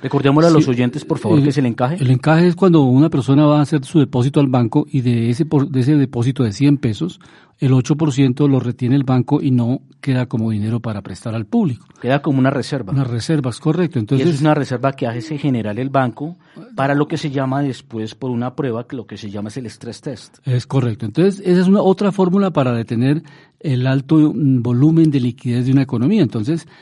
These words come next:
Speaker 2: se eleva o se sube el encaje bancario. Si está en el ocho por ciento, se puede subir al diez, al doce, al quince.
Speaker 1: De
Speaker 2: Y
Speaker 1: acuerdo a la medición de riesgo del no pago, ¿no?
Speaker 2: Del no pago,
Speaker 1: La
Speaker 2: exactamente.
Speaker 1: proyección.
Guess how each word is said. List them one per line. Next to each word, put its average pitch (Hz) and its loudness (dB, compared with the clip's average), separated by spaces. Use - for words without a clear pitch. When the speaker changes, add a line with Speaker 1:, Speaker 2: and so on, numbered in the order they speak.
Speaker 2:
se 127 0
eleva 160 0
o 156 2
se 135 -4
sube 196 2
el 131 0
encaje 131 -2
bancario. 143 -2
Si 120 -4
está 127 -6
en 135 0
el 143 0
ocho 143 -2
por 135 -6
ciento, 123 -4
se 127 -2
puede 127 -2
subir 113 -6
al 101 -6
diez, 110 -6
al 92 -12
doce, 120 -6
al 98 -10
quince. 151 -2
Speaker 1:
De 135 -6
Speaker 2:
Y 151 -2
Speaker 1:
acuerdo 147 2
a - 2
la 175 2
medición 135 -2
de 143 -2
riesgo 147 -2
del 120 -2
no 110 -6
pago, 120 -6
¿no? 143 -12
Speaker 2:
Del 127 -2
no 127 -2
pago, 135 -2
Speaker 1:
La 120 -6
Speaker 2:
exactamente. 117 -4
Speaker 1:
proyección. - -10